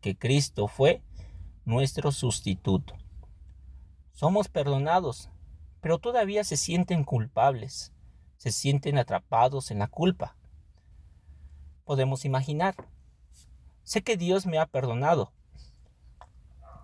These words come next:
pero no me puedo perdonar a mí mismo. Algunos otros pueden pensar,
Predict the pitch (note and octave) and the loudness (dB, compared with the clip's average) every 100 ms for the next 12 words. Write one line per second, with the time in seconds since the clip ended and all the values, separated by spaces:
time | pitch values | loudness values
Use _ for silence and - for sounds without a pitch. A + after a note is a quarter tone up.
0 | - - _ B2 B2 B2+ D3 C#3 - C#3+ | -20 -20 _ -2 0 0 0 -2 -2 0
1 | D3+ C3+ G#2+ G#2 G#2+ A2+ A2 G2+ G#2 G2+ | 0 -2 -4 -2 2 2 2 2 0 0
2 | - - - - - - - - - - | -4 -10 -14 -20 -20 -20 -20 -20 -20 -20
3 | - - - - - - B2 D3 C3 - | -20 -18 -18 -18 -8 -2 0 0 -2 -2
4 | E3+ C3 - C3 B2 A#2 B2+ - E3+ - | -4 -4 0 0 0 -2 -6 0 0 0